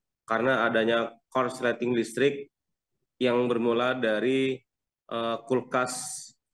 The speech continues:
di belakang rumah atau di dapur. Nah, berdasarkan keterangan dari Ramli juga, eh, untungnya pada saat tersebut tidak ada,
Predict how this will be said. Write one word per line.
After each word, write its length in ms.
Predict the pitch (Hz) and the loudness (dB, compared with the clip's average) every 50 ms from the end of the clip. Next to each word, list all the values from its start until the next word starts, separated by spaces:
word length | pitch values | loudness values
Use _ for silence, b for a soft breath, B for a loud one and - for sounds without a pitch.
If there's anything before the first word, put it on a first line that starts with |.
| _ _ _ _ | _ _ _ _
di 160 | - 120 123 | 0 4 4
belakang 880 | 123 113 120 120 113 113 - - 120 117 117 120 120 120 120 120 120 120 - - _ _ - | 4 6 6 4 4 4 2 2 4 4 6 6 6 6 4 2 0 -6 -10 -16 _ _ -2
rumah 320 | 120 120 120 123 120 104 | 0 2 4 4 4 4
atau 160 | 107 - 135 | 2 2 0
di 80 | 120 120 | 0 2
dapur. 480 | 110 113 110 110 110 110 107 101 - - _ _ _ _ _ _ _ _ _ _ _ _ _ _ _ _ _ _ _ - | 2 2 0 0 2 0 0 0 0 -8 _ _ _ _ _ _ _ _ _ _ _ _ _ _ _ _ _ _ _ -4
Nah, 80 | 120 113 110 | -4 -2 -2
berdasarkan 680 | 110 117 110 117 117 - 131 113 120 - 123 120 120 | -2 0 -2 -2 -2 -2 -2 0 0 0 0 -2 0
keterangan 400 | 123 120 - 113 110 110 113 113 | -2 -2 0 0 0 2 2 2
dari 240 | 110 110 110 110 113 | 2 2 2 2 2
Ramli 320 | 110 113 113 120 120 117 107 | 2 0 0 0 -2 -2 -2
juga, 480 | 113 107 110 123 135 147 151 143 - _ _ _ _ _ _ _ _ _ _ _ _ _ - | -4 -4 -2 -2 -2 -2 -2 -6 -10 _ _ _ _ _ _ _ _ _ _ _ _ _ -6
eh, 680 | - 120 117 113 113 113 113 110 110 113 110 113 113 113 110 - - - | -2 0 0 2 2 2 2 2 2 2 0 0 -2 -2 -4 -6 -2 -2
untungnya 480 | 131 120 - 135 123 131 139 147 139 | -2 0 0 2 4 4 4 4 4
pada 180 | - 123 117 120 | 2 2 0 0
saat 300 | - 131 117 113 113 - | 0 0 -2 -2 -2 -2
tersebut 460 | - - - 120 110 120 135 - 135 113 | -6 -10 -8 -6 -2 -2 -2 0 0 0
tidak 260 | 110 104 101 107 110 | 2 2 2 0 2
ada, 320 | 117 117 120 123 123 123 | 2 2 2 0 -2 -6